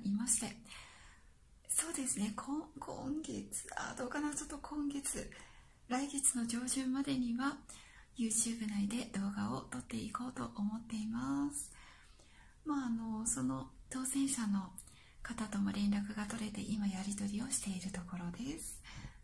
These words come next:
はい。<coughs> わ、今日も咳が出てごめんなさいね。はい、えーと、早いもので十一月末ですね。うん、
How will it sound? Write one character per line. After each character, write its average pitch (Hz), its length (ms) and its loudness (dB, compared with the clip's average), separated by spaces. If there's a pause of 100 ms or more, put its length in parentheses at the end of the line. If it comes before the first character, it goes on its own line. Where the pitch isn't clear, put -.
(100)
は - 180 -4
い。 294 140 -4 (420)
<coughs> - 500 0
わ、 233 200 -2 (100)
今 262 100 0
日 233 60 2
も 202 140 2
咳 233 260 0
が 202 80 0
出 208 140 -2
て 196 80 -2
ご 202 100 0
め 208 100 2
ん 214 60 0
な 220 80 0
さ 226 140 0
い 202 40 0
ね。 233 220 0 (680)
は 269 220 -2
い、 320 220 -4
え 254 60 -2 (160)
ー 262 80 -10
と、 262 360 -4 (720)
早 247 180 -2 (200)
い 285 80 6
も 269 160 4
の 269 160 0
で 254 120 0
十 247 180 2
一 262 200 2
月 269 240 0 (300)
末 277 100 -2
で 285 140 0
す 247 140 -2
ね。 220 260 2 (1300)
う 240 40 2
ん、 254 280 0